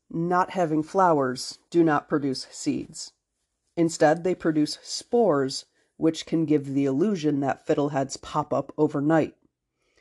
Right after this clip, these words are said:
Since the sprout appeared without a seed,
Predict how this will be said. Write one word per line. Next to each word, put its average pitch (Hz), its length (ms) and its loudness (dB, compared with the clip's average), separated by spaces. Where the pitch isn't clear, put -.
Since 190 380 0
the 165 140 -2
sprout 202 560 0
appeared 175 500 2
without 147 320 2
a 143 60 -4
seed, 156 500 -2